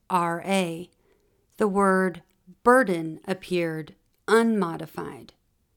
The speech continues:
The word substantially was inserted pursuant to a clarifying amendment offered by Senators Kennedy and Hatch.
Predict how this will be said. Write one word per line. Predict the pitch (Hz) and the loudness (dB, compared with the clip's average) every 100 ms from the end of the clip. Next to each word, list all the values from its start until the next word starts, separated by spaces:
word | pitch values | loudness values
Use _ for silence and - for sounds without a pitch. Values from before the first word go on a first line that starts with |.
| _ _ _ _ _ _ | _ _ _ _ _ _
The | 220 208 | 0 2
word | 208 196 | 4 2
substantially | - 180 - - - 262 302 302 208 180 170 165 160 _ _ - | -2 -8 -8 -6 0 2 2 0 -2 -2 -2 -6 -10 _ _ 2
was | 196 185 | 2 2
inserted | - 190 185 - 285 294 196 175 170 - _ - | -2 -2 -2 -2 0 0 0 -2 -4 -8 _ -8
pursuant | 202 196 208 190 180 180 - - - | -6 -4 0 2 0 -2 -12 -20 -14
to | - 202 | -6 -6
a | 196 | -6
clarifying | - 214 226 254 240 226 214 214 208 208 | -8 -6 -2 -2 -2 0 2 2 0 -2
amendment | 190 196 220 208 170 165 - _ - - - | 0 2 2 0 -2 -6 -12 _ -20 -16 2
offered | 196 196 196 185 - | 2 2 -2 -4 -2
by | 180 180 | -2 -2
Senators | - 196 185 175 175 175 170 - | -2 0 0 -2 -4 -4 -8 -16
Kennedy | - 208 214 208 220 220 214 _ _ _ _ | -8 -4 -2 -4 -6 -10 -16 _ _ _ _
and | 180 165 | -6 -6
Hatch. | - 220 196 160 _ - - | -6 -6 -6 -6 _ -16 -16